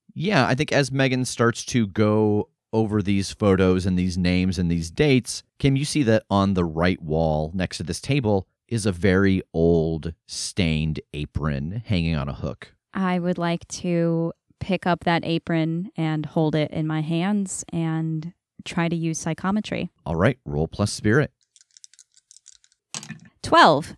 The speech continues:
Speaker 1: All right, you get a hold three.
Speaker 2: What is the history of this object?
Speaker 1: As you clutch this old apron in your hands, you get flashes of this desert, of this enormous green humanoid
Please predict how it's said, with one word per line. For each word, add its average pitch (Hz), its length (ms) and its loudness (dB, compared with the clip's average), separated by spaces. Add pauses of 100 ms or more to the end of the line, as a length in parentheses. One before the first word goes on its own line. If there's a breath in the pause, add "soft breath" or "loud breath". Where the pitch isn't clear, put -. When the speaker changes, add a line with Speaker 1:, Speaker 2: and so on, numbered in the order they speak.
(200)
Speaker 1:
All 78 100 0
right, 104 180 2
you 78 60 -12
get 85 100 0
a 78 60 -2
hold 90 180 -2
three. 131 280 0 (240)
Speaker 2:
What 214 160 6
is 285 120 6
the 311 120 4
history 269 380 2
of 202 100 2
this 202 180 -2
object? 175 480 -2 (260)
Speaker 1:
As 135 200 6
you 139 80 2
clutch - 480 -2
this 90 240 -2
old 90 240 0
apron 85 320 -2
in 80 80 2
your 78 120 0
hands, 80 680 -2
you 98 200 0
get 95 300 0 (160)
flashes 92 1040 -2
of 73 400 -4 (280)
this - 300 -2 (260)
desert, 90 760 -4 (220)
of 104 260 -4
this 98 340 -8
enormous 113 1080 0 (360)
green 104 540 2
humanoid 78 920 -2